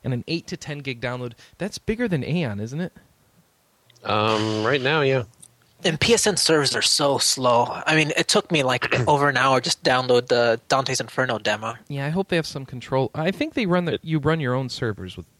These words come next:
Speaker 1: PlayStation stuff,
Speaker 3: Ah.
Speaker 1: though.
Speaker 2: No. I don't think Sony would ever let that fly.
Speaker 1: No, they do, 'cause, like, all the game servers, they're not hosted because it's not Xbox Live. There is no Xbox Live equivalent on P S three.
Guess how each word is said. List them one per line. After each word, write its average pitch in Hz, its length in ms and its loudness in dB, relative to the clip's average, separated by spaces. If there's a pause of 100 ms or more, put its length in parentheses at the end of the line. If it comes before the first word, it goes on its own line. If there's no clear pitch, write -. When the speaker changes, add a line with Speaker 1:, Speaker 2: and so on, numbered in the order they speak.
(120)
Speaker 1:
PlayStation 98 540 -8
stuff, - 180 -4
Speaker 3:
Ah. 98 160 -2 (520)
Speaker 1:
though. 90 60 -10
Speaker 2:
No. 85 340 0 (1040)
I - 60 -14
don't 95 100 -4
think 98 120 -2
Sony 92 300 0
would 80 120 -2 (100)
ever 87 260 2
let 78 200 -2
that 71 140 0
fly. 53 360 -6 (300)
Speaker 1:
No, 202 220 -8
they 127 140 -10
do, 226 200 -16 (140)
'cause, 156 180 -12
like, 151 180 -8
all 170 60 -8
the 165 80 -8
game 147 280 -12
servers, 95 420 -14
they're 117 100 -10
not 123 200 -8
hosted 135 420 -8
because 110 240 -12
it's 117 80 -10
not 117 140 -4
Xbox 104 400 -12
Live. 113 260 -8
There 95 80 -12
is 110 140 -12
no 104 60 -12
Xbox 98 420 -16
Live 104 260 -12
equivalent 101 460 -12
on 82 120 -20
P - 160 -18
S 85 200 -20
three. - 180 -20